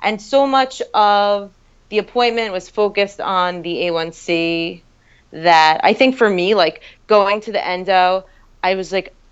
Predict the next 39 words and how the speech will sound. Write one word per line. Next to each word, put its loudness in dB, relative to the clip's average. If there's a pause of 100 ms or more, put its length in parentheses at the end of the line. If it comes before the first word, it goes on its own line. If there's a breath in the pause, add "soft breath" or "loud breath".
(160)
just, -8
like, -2
hoping 2
that 0
my 0
A 0
one 0
C -6
was, -6
like, -6 (220 soft breath)
somewhere 2
under 0
eight, -4
and -6
if -8
that, 2
if, -8
and -4
if -4
it 4
was, 4
then -4
I 2
would -6
just -4
go -2
home -4
and -8
everything -8
would -12
be -10
fine. -12 (720)
Where, 2 (680)
you 0
know, 2
now 0
there's -4
so -6
many, -8